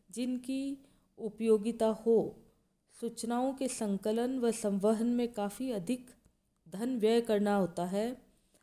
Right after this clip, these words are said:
अतः उन सूचनाओं का उपयोग न होना समस्त व्य-, व्ययों पर या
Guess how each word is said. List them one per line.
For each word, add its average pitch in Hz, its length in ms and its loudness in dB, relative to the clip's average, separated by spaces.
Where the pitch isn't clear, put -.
अतः 247 500 -6
उन 320 260 -4
सूचनाओं 226 680 -4
का 233 180 -6
उपयोग 214 560 -2
न 214 100 0
होना 220 760 -2
समस्त 254 460 -4
व्य-, - 480 -14
व्ययों 202 340 2
पर 233 340 -4
या 240 460 -2